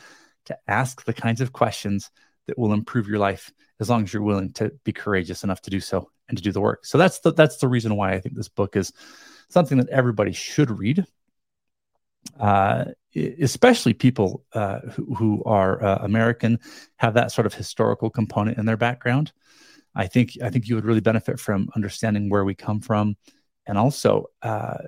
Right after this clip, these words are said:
reading this book gives you a sense of where we potentially could go, good or bad, if we don't, uh, learn to change our behavior a little bit. So I'm gonna share my notes with you on just three topics here that I think are valuable. And I'm gonna go to my note-taking,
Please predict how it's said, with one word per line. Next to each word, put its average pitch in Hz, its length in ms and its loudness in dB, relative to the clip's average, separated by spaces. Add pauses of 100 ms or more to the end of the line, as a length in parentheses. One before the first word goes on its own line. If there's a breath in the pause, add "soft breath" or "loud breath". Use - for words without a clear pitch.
(420)
reading 123 380 4
this 101 140 0
book 117 340 2
gives 107 220 2
you 110 160 0
a 95 40 -4
sense 113 360 -2 (140)
of 101 260 -4 (460)
where 127 240 6
we 143 160 2
potentially 127 640 2
could 131 360 0
go, 131 440 6
good 123 240 6
or 117 180 4
bad, 110 460 0 (440 soft breath)
if 113 200 -4
we 123 80 2
don't, - 480 0 (240)
uh, 104 160 -6
learn 104 240 2
to 95 60 -2
change 104 320 -2
our 95 60 0
behavior 92 520 -4
a - 100 -6
little - 160 -10
bit. - 180 -6 (800 loud breath)
So - 120 0
I'm 175 80 6
gonna 240 100 10
share 147 220 2
my 123 140 6
notes 117 360 4
with 113 220 -2
you 110 300 2
on 98 220 2
just - 360 -6
three 135 340 0
topics 113 540 -2
here 104 240 -4
that 104 120 0
I 104 80 2
think - 280 -2
are 98 140 0
valuable. 92 560 0
And 95 100 -2
I'm 98 60 0
gonna 98 140 -2
go 98 80 0
to 98 80 0
my 92 100 0
note-taking, 101 840 -4